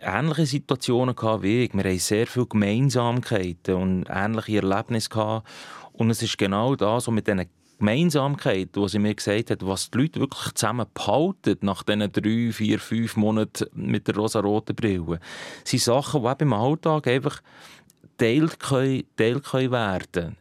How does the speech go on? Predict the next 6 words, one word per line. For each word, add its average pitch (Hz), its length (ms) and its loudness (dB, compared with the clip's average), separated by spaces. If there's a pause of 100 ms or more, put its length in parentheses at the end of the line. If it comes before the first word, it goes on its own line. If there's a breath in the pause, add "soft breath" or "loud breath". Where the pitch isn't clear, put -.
Gemeinsame 131 840 2
Interessen, 113 800 0
gemeinsame 113 680 2
Neigungen, 117 640 2
gemeinsame 110 720 0
Hobbys. 107 540 0